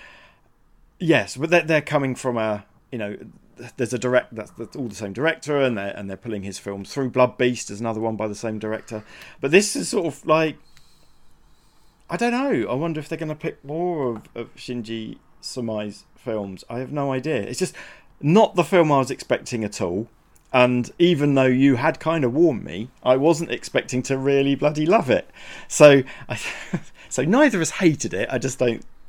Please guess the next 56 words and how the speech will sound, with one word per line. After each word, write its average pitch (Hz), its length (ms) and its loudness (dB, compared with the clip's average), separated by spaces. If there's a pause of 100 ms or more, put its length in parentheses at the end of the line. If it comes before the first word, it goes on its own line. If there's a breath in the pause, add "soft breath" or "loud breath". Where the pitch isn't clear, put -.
(400 loud breath)
think 120 380 2
it, - 140 -6 (120)
it, - 140 -16 (440)
I 123 120 0
think 117 180 0
I 113 80 4
was 107 140 -4
charmed 113 580 -2
by 104 220 -2
it - 80 -12
more, 98 420 -6
and 113 80 -4
I'll 113 280 -2
definitely 104 600 -4
watch 104 320 -6
it 95 100 -6
again. 98 380 -6 (580 loud breath)
Um, 104 540 -4 (180)
and 123 140 -2
then 120 240 0
sort - 160 -10
of 113 60 -6
reading 110 280 -2
up 104 160 -6
about 95 360 -8
the, 95 220 -8
the 98 120 -8
lead 98 220 -6
actress, - 420 -12
who's 92 160 -8
some 98 180 -6
kind 95 220 -10
of 92 100 -10
teen 98 300 -6
idol, 95 380 -6
and 90 120 -10
that - 80 -14
she 107 140 -8
did 95 160 -10
all 98 80 -8
the 95 120 -8
songs, 95 380 -6
and 107 80 -4
actually 95 280 -8
she's 90 160 -14
probably 104 340 -6
more 95 160 -4
famous 98 420 -6
for 95 80 -16
being 95 220 -6
a - 20 -10
singer 101 380 -4
than 101 180 -10
an 95 120 -10
actress. - 600 -12
And, 80 160 -16